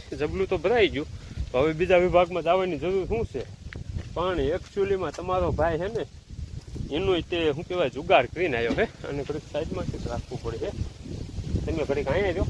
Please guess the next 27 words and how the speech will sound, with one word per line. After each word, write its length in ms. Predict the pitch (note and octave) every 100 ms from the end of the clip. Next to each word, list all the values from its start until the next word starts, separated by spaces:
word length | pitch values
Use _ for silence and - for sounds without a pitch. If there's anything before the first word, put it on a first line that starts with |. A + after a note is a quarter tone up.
| -
લાગશે 340 | C3+ F#3 A3+
વાર, 200 | B3 B3+
આવશે 340 | E3 F#3+ F#3+ D#3+
મજા. 300 | C3 A2 G2 - -
હવે 220 | C3 F3 F#3
હે 80 |
ને 140 | A3 F3 - - - - -
જવાનું 360 | C#3 F3+ F#3+ D#3
છે 100 | -
કયા 240 | G3+ G#3+
વિભાગમાં? 540 | F3 D#3+ C3+ C3 E3 F3 - - - - - -
જવાનું 360 | D3+ F3 A3+ A3
છે 80 | A3+
કારેલા 400 | F3+ A3 B3 G#3
વિભાગમાં. 540 | D#3 B2+ C3 D3 G#3
અને 300 | A#3 D#3 D#3+
એની 220 | D3+ F#3
માટે 280 | F3+ F3+ F3+
આપણે 260 | F3 D#3+ E3
એક 120 | E3
જબલું 280 | F3 F3 C#3
ભાઈ 140 | F#3+
સાઈડમાં 420 | E3+ D#3 E3+ E3+
હજી 140 | D3+ E3
લાયા 320 | A#2+ G3 B3
જ 40 |
છીએ. 260 | - G3 D#3+